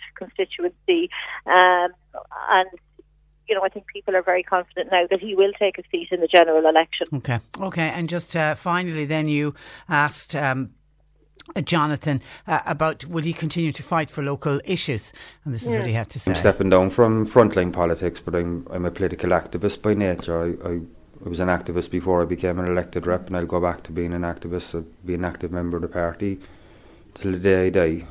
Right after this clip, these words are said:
Speaker 3: um, and I won't stop campaigning on issues. Uh, and I know there are people out there who will be happy to see the back of me. Um, there'll be people who will be sorry to see me go. That's the nature of politics. You have to be thick-skinned.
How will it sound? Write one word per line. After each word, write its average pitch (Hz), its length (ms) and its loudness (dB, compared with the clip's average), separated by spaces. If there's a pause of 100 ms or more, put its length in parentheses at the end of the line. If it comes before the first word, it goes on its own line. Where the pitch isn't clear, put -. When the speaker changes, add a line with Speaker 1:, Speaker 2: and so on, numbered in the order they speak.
Speaker 3:
um, 85 520 -6
and 87 160 -4
I 87 60 -2 (180)
won't 85 300 -2
stop - 320 -4
campaigning 87 520 -4
on 92 140 -2
issues. 85 520 -4 (580)
Uh, 87 40 -6
and 92 180 -2
I 117 60 2
know 104 180 6
there 85 200 4
are 85 80 2
people 87 380 -2
out 82 160 -4
there 85 200 -2
who 87 200 -2
will 87 180 -2
be 85 540 -2
happy 90 300 -4
to 87 80 -4
see 87 180 -4
the 85 80 -4
back 90 260 -2
of 95 60 -4
me. 104 260 0 (420)
Um, 87 520 -2
there'll 82 180 -4
be 85 80 -2
people 85 360 -4
who 85 160 -4
will 85 120 -4
be 85 120 -2
sorry 87 280 0
to 90 100 -8
see 92 200 -2
me 92 120 -2
go. 92 380 2 (140)
That's - 480 -6 (140)
the 85 100 -2
nature 87 340 -2
of 82 80 -4
politics. 90 640 -4
You 85 140 -6
have 87 180 -6
to - 80 -20
be 92 80 -2
thick-skinned. 90 720 -4